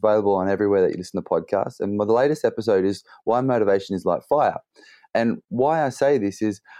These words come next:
motivation is completely rubbish unless you cultivate the right conditions, you do the work before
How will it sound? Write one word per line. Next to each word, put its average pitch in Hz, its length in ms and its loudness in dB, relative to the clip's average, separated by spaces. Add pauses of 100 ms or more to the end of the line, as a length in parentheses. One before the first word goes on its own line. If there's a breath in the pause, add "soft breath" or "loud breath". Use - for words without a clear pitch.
(460 loud breath)
motivation 135 640 2
is 104 100 -6
completely 139 440 0
rubbish 107 460 0
unless 117 880 0 (600 soft breath)
you 131 240 0 (200)
cultivate 156 760 0
the 117 100 0
right 117 260 2 (100)
conditions, 127 800 -4 (400 soft breath)
you 131 200 0
do 147 380 0
the 165 160 0
work 123 560 2
before 131 800 0